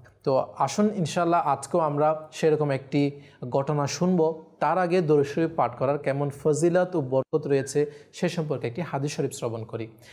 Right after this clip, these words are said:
আমাদের প্রিয় নবী রসুল আরবি হুজুরপুর নূর সাল্লাল্লাহু তাআলা আলাইহি ওয়া আলিহি ওয়াসাল্লাম বলেন, "যেই ব্যক্তি দুনিয়াতে থাকা অবস্থায়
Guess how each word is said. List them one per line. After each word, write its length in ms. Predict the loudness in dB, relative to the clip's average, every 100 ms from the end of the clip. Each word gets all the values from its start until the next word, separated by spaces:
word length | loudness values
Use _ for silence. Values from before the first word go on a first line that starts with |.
| -20 -6
আমাদের 340 | -2 0 0
প্রিয় 180 | 2 2
নবী 180 | 2 2
রসুল 280 | 2 2
আরবি 360 | 2 0 -2 -4
হুজুরপুর 420 | -2 -4 -4 -4
নূর 180 | -4 -6
সাল্লাল্লাহু 540 | -4 -2 0 0 -2
তাআলা 520 | -2 -2 0 0 -2 -4
আলাইহি 300 | -4 -4 -2
ওয়া 120 | -4
আলিহি 140 | -4 -4
ওয়াসাল্লাম 380 | -4 -4 -2
বলেন, 340 | -2 0 0 -2 -8 -20 -20 -20 _ _ -6
"যেই 220 | 0 2
ব্যক্তি 580 | 2 -2 0 0 0 -6 -18 _ -2
দুনিয়াতে 460 | 0 2 2 0
থাকা 300 | -2 -4 0
অবস্থায় 540 | 0 0 -2 -2 0